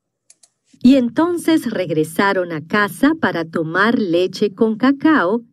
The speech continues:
y comer galletas con forma de animales.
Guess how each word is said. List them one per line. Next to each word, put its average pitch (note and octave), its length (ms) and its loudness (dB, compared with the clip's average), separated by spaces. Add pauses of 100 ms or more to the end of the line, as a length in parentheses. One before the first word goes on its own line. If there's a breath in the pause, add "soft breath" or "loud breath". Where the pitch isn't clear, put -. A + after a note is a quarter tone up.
(120)
y G#3+ 140 0
comer G3 500 0
galletas C#4 720 0
con D#3+ 260 -2
forma A#3+ 520 0
de A3+ 120 2
animales. F3 840 -4